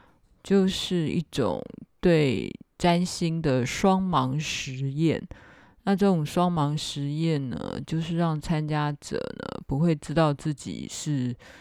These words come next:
被分配到是实验组或对照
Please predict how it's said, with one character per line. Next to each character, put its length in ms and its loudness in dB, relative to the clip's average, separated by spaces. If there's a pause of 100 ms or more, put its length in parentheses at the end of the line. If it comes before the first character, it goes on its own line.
(180)
被 200 6
分 320 -2
配 260 2
到 340 2
是 320 -4
实 360 -4
验 320 2
组 260 -8
或 240 0
对 260 4
照 320 0